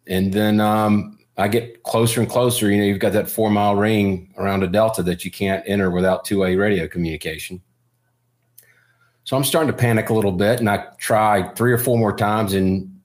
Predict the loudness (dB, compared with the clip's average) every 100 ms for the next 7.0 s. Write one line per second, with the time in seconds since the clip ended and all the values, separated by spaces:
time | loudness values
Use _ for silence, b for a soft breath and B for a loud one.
0 | _ -4 -4 0 0 0 -2 -4 -4 -2
1 | -2 2 2 2 -2 -4 -2 0 -2 -6
2 | -12 -8 -2 -2 -2 -6 -14 _ B B
3 | B B B B B B 0 2 2 2
4 | 0 0 0 0 2 -2 -4 -2 -4 -4
5 | -10 -16 _ _ _ _ _ _ _ _
6 | -8 -4 -4 -4 -4 -6 -4 -4 -4 -10